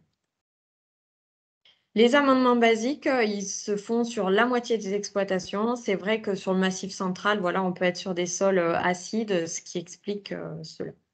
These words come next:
Et puis, à noter, quelque chose qui revient, euh,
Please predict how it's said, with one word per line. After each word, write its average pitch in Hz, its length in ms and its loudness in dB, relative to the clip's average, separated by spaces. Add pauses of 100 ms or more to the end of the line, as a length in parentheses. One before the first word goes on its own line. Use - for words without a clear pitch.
(1400)
Et 220 140 4
puis, 285 420 8
à 254 100 8
noter, 240 540 2
quelque 240 320 2
chose 277 180 -2
qui - 140 -2
revient, 233 640 2
euh, 208 460 2